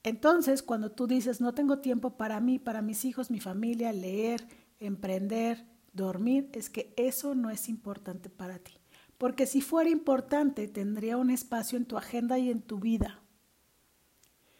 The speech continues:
Y entonces nos andamos comprando la excusa del "no tengo tiempo" para que se oiga más bonito decir, "No tengo tiempo para eso porque sí quiero", versus decir, "La verdad es que no quiero".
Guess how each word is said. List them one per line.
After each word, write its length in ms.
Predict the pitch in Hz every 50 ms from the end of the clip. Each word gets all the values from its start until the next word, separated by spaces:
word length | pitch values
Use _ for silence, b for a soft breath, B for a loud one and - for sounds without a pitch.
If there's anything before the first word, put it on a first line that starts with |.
| b b b _
Y 120 | 240 233
entonces 760 | 226 233 233 - 285 285 302 311 294 - 247 226 240 254 247 -
nos 220 | 226 208 196 -
andamos 400 | 190 196 202 214 220 233 254 254
comprando 560 | - 262 240 - - 233 220 208 208 208 220
la 80 | 214 208
excusa 400 | 202 208 - - 202 - - 226
del 220 | 214 196 190 190
"no 160 | 190 190 190 190
tengo 320 | - 208 208 208 220 214
tiempo" 580 | - - 247 247 233 233 - - 202 220 - - _ _ _ _
para 360 | - 208 208 196 190 180 180
que 140 | - - 175
se 160 | - - 208
oiga 320 | 202 196 196 - 226 208 202
más 380 | 208 233 254 277 285 277 247
bonito 600 | 254 294 285 285 302 285 277 - 208 202 240 254 - b b b b b b b -
decir, 340 | 202 185 - - 220 202 190
"No 240 | 185 190 202 220 208
tengo 260 | 247 247 254 254 247
tiempo 340 | 247 247 233 226 214 240 214
para 200 | - 220 202 202
eso 220 | 208 202 254 202
porque 320 | - 226 196 - - -
sí 320 | - - - 226 214 226 -
quiero", 400 | - 262 254 233 220 233 - - b b b b b b b b b b b b b b b b b b b b -
versus 680 | 190 208 240 269 285 277 - - 269 302 339 - -
decir, 500 | - 202 - - 226 220 220 - - - _
"La 200 | - 220 214 208
verdad 380 | 202 202 220 247 277 339 381 - - - - - _ _ _ _
es 160 | 247 240 -
que 120 | - 226
no 120 | 202 190 202
quiero". 220 | - - - -